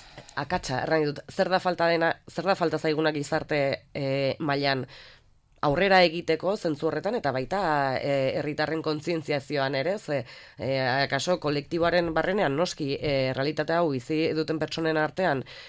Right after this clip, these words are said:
eh, errealitate oso argia da, eta, eta egoera zein den, eh, nabarmena da, baina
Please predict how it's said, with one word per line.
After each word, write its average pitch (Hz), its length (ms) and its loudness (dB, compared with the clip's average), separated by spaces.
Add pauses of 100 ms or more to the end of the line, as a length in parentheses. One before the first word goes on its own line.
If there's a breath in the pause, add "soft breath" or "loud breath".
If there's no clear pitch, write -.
(120)
eh, 120 640 0
errealitate 156 500 0
oso 151 160 0
argia 147 420 2
da, 175 320 2
eta, 117 520 0
eta 123 240 0
egoera 143 360 2
zein 156 320 0
den, 160 280 2 (280 loud breath)
eh, 131 140 0
nabarmena 139 560 4
da, 165 220 4 (320 loud breath)
baina 131 880 2